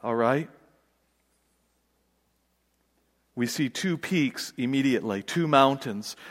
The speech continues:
Those peaks are Joseph and Moses. Joseph and Moses. This seems like kinda random if you think about it. I mean, we understand Moses.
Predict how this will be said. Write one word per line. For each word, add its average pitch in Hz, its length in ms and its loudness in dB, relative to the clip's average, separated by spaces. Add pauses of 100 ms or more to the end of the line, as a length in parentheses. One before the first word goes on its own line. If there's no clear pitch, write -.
(140)
Those 131 220 2
peaks - 440 -2
are 131 360 8 (240)
Joseph 139 600 2 (280)
and 127 120 -2
Moses. 110 760 -2 (500)
Joseph 175 480 4
and 151 100 2
Moses. 147 500 6
This 165 140 -2
seems 175 400 0
like 147 260 4 (220)
kinda 165 180 6
random 143 580 6
if 120 120 0
you 139 60 -2
think 151 200 0
about 117 280 8
it. - 20 6
I 143 100 6
mean, 160 160 0
we 165 100 2
understand 180 560 4
Moses. 147 460 6